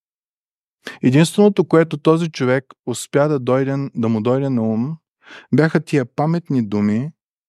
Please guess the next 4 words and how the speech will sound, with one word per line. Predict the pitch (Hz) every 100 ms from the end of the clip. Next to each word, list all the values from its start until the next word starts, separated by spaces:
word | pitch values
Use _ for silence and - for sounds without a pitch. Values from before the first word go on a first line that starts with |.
| _ _ _ _ _ _ _ _ _ _ _ -
които | 151 160
каза: | 151 131 131 139 143 147 156 _ _ _ _ _
"Господи | 113 117 127 - - 143 143 143 143 139 _ _ _
Исусе, | 131 - - 95 - -